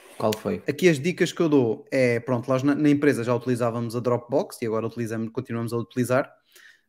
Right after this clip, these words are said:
Speaker 2: para ter os fecheiros partilhados e fecheiros, eh, os fecheiros da empresa todos, eh, acessíveis em qualquer
Speaker 1: Uhum.
Speaker 2: dispositivo, portanto aí estou muito tranquilo.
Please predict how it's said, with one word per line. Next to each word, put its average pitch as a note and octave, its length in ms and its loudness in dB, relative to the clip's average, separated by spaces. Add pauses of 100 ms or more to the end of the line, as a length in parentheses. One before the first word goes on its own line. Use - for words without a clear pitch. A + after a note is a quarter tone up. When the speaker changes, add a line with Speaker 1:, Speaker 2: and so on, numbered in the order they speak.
(120)
Speaker 2:
para A#2+ 180 -2
ter B2 220 0
os A2+ 100 -8
fecheiros - 360 -6
partilhados A2+ 580 -2
e A2 140 -6
fecheiros, G#2+ 380 -6
eh, A2 300 -2
os A2 100 -12
fecheiros A2 300 -6
da A2+ 80 -4
empresa A2+ 560 -4 (540)
todos, A2+ 680 0
eh, G#2 440 -2
acessíveis A2+ 580 0
em A#2 60 -4
qualquer A2+ 260 -2
Speaker 1:
Uhum. A2 60 0
Speaker 2:
dispositivo, A#2+ 500 -4
portanto - 360 -6
aí B2 320 2 (220)
estou A#2 300 0
muito D3 320 4
tranquilo. B2 640 0